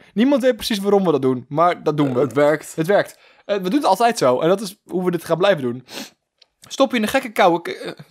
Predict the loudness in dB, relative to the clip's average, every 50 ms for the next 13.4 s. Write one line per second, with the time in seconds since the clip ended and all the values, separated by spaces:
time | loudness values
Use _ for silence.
0 | -20 -18 -16 -10 -4 -2 0 0 0 0 -2 0 0 2 2 2 0 -2 -2 -2
1 | 0 2 2 2 2 2 0 0 0 0 -2 -4 -4 -2 -4 -6 -8 -10 -16 _
2 | _ _ _ -20 -20 -20 -20 -20 _ _ -2 -2 0 0 -2 -2 0 0 0 0
3 | -2 -2 -2 0 0 0 0 0 -2 -4 -4 -6 -6 -4 -2 -4 -4 -4 -4 -4
4 | -4 -4 0 0 -2 -2 -2 -4 -8 -6 -4 -4 -4 -4 -2 0 2 2 4 4
5 | 2 0 -4 -4 -4 -4 -4 -6 -8 -6 -2 -2 0 0 0 0 -2 -2 0 2
6 | 2 2 2 2 2 0 0 0 0 -2 -2 -2 -4 -4 -4 -2 -4 -4 0 0
7 | 2 2 4 4 2 2 2 -2 0 2 2 2 4 2 2 2 0 0 2 2
8 | 2 2 0 -2 -4 -4 -4 -2 -2 -2 -2 -6 -10 -16 _ -20 -20 _ -10 -6
9 | -2 -2 0 2 0 0 0 0 -2 -2 -2 -2 -6 -2 -2 0 0 0 2 2
10 | 2 4 4 4 2 2 2 2 0 0 0 0 0 0 0 0 0 -2 -2 -2
11 | -2 -2 -2 -4 -8 -2 0 2 4 4 2 2 0 2 2 2 2 0 -2 0
12 | 2 2 2 4 2 2 2 2 0 0 -2 -6 -8 -6 -6 -6 -6 -6 -4 -4
13 | -2 -2 0 0 0 0 0